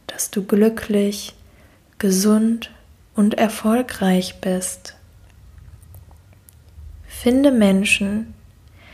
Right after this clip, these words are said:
die interessiert daran sind, sich gegenseitig dabei zu unterstützen, authentisch, achtsam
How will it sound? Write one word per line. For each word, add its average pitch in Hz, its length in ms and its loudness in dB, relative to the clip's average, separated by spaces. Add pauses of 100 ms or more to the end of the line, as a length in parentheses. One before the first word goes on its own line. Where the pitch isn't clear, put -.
(1300)
die 196 440 2 (100)
interessiert 220 760 -2
daran 226 340 2
sind, 220 580 -4 (960)
sich - 240 -18
gegenseitig 233 1000 2
dabei 202 360 2
zu 208 180 -4
unterstützen, 220 1040 -2 (760)
authentisch, 202 880 0 (580)
achtsam 202 800 -4